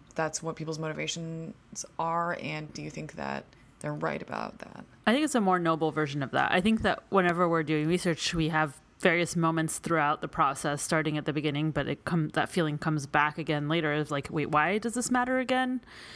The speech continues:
Speaker 2: And you have
Speaker 1: Mm-hmm.
Speaker 2: to talk yourself into it mattering to keep going, to, to launch the project in the first place, and then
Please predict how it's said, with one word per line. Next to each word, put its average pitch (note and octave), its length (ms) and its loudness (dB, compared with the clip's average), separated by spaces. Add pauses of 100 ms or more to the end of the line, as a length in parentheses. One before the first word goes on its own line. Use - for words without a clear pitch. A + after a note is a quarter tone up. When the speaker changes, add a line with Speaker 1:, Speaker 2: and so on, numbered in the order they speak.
(220)
Speaker 2:
And F#3 120 6
you F3+ 100 6
have F#3 100 4
Speaker 1:
Mm-hmm. F3 60 -4
Speaker 2:
to F3+ 60 -4
talk E3+ 220 2
yourself E3+ 320 2
into D#3+ 480 0
it - 80 -4
mattering D3 540 2
to - 80 -12
keep - 200 -6
going, C#3 480 -2
to, D#3+ 140 -4
to D3+ 240 -4
launch E3 300 2
the F3 40 -6
project D3 300 -4
in D3 60 -6
the C#3 60 -6
first E3+ 260 -2
place, D#3 340 -2
and D3 100 -6
then C#3 260 -4